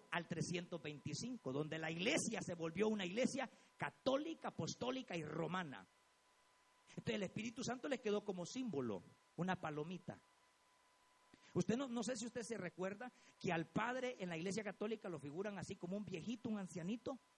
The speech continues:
con más barba. Al, a Jesús le, lo toman como una fotografía con, así con barbita, blanquito, bien atractivo,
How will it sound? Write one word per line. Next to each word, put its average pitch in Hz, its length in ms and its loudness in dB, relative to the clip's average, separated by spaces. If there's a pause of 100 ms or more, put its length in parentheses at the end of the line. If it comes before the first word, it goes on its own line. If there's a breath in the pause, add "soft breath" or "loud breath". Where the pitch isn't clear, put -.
(120)
con 143 160 0
más 151 260 -2
barba. 240 460 0 (680)
Al, 233 540 6
a 190 120 4
Jesús 277 600 6 (120)
le, 170 420 2
lo 170 220 2
toman 220 340 2
como 185 200 4
una 220 140 2
fotografía 180 680 0
con, 156 460 -2
así 139 260 -4
con 165 200 -2
barbita, 190 680 -2 (220 loud breath)
blanquito, 180 640 0
bien 170 200 -2
atractivo, 233 640 0